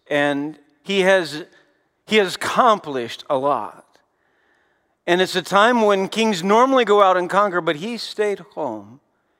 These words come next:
And when his armies were out, he stayed, and from the top of his palace, he looked down from his rooftop, and he saw a young woman bathing.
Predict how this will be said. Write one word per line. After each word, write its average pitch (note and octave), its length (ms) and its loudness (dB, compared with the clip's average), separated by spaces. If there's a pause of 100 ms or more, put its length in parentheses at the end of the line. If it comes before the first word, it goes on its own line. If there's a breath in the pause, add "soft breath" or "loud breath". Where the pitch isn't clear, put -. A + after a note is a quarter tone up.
(1120)
And E3+ 160 -2
when E3+ 140 2
his E3+ 240 0
armies F#3+ 560 2
were E3+ 260 0
out, F#3 480 2
he E3 260 -8
stayed, F#3 640 -4
and C#3+ 240 -6
from D3+ 200 -6
the C3+ 80 -6
top - 680 -6
of C#3 240 -6
his E3 640 -8
palace, E3 640 -6 (540 soft breath)
he G3 320 -10
looked F#3+ 560 -6
down D#3+ 320 0
from D#3+ 180 -8
his D3+ 240 -8
rooftop, E3 560 -8
and C3+ 160 -10
he D3+ 140 -10
saw F3+ 500 -8
a C#3 80 -8
young D#3 560 -8
woman B2 540 -8 (280)
bathing. A#2 680 -14